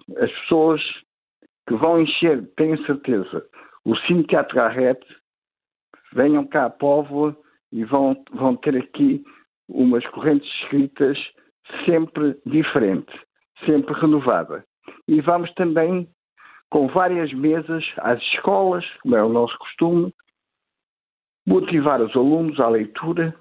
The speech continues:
que é isso que nós queremos, e teremos também várias mesas em, em sete freguesias da Póvoa de Varzim.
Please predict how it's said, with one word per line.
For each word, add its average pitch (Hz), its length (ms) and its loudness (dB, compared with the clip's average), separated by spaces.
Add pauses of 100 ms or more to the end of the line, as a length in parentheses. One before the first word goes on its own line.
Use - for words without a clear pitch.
(140)
que 113 100 0
é 113 40 4
isso 117 160 -4
que - 60 -2
nós 107 180 0
queremos, 151 400 2 (600)
e 185 180 4
teremos 151 500 2
também 160 500 0 (680)
várias 160 500 0
mesas 156 520 0 (600)
em, 127 180 2 (200)
em 131 260 2 (160)
sete 208 340 0
freguesias 165 540 0
da 165 100 0
Póvoa 156 340 0
de 107 100 -6
Varzim. 82 420 -6